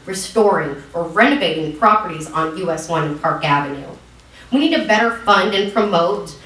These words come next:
our Parks and Rec department so our children and our elderly and our citizens and children with special needs can have programs where, that can fill them filled with life and they have new places to go.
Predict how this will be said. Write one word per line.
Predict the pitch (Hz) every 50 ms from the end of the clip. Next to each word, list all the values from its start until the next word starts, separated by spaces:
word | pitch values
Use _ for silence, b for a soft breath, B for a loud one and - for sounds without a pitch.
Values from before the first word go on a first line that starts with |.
| B B -
our | 175 202 196 -
Parks | - - 196 190 190 -
and | 240 185
Rec | 175 170 170 170
department | 180 - - - 156 156 170 165 165 175 - - - - - -
so | - - - 240 202 190 190 185 165 - - 175
our | 180 175 175 - -
children | - - - 247 226 - 247 233 220 226 226 240 B B B B B B
and | 165 170
our | 165 165 165 - 165
elderly | 196 220 214 226 220 220 214 214 214 220 226 - - -
and | 196 202
our | 190 196
citizens | - - 262 233 277 277 - 269 262 254 -
and | - 208 277 - -
children | 254 240 220 208 185 180 175
with | 226 294
special | - - - - - - - - 247 208 190
needs | 208 208 185 160 147 151 - B B B B B B B -
can | 254 214 233
have | - - - 311 339 320 320 - - - -
programs | - 285 302 311 311 311 240 220 180 170 175 175 -
where, | 180 190 180 180 B B B B B
that | 233 233 240
can | 247 226
fill | - - 277 277 277 262
them | 269 254 240 240 -
filled | 240 233 233 214
with | 214 202
life | 175 170 190 214 226 - 220 - -
and | - 175
they | 180 180
have | 196 190 185 190
new | 202 208 202 202
places | - 180 175 - - - - -
to | 180
go. | - 175 170 165 - - -